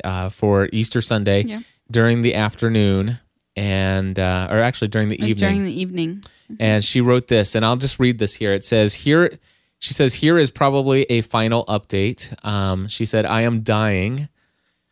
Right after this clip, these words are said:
Speaker 1: Uh, they have finally figured out that the cancer originated in my colon. They are, uh, they are large and created all the other tumors in my abdomen.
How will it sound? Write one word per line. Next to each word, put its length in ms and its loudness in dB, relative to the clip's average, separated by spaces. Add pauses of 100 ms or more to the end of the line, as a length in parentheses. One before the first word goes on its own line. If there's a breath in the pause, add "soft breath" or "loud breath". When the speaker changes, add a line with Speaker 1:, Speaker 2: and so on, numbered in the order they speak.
(240)
Speaker 1:
Uh, 220 -2
they 140 4
have 120 6
finally 360 2
figured 360 2
out 280 2
that 160 -4
the 80 -2
cancer 840 2 (140)
originated 640 0
in 180 -4
my 160 0
colon. 560 -2 (120)
They 300 0
are, 640 2 (300)
uh, 320 -6
they 160 0
are 180 2
large 560 2
and 220 -4
created 480 2
all 200 2
the 160 0
other 200 0
tumors 440 0
in 120 0
my 160 -4
abdomen. 580 -4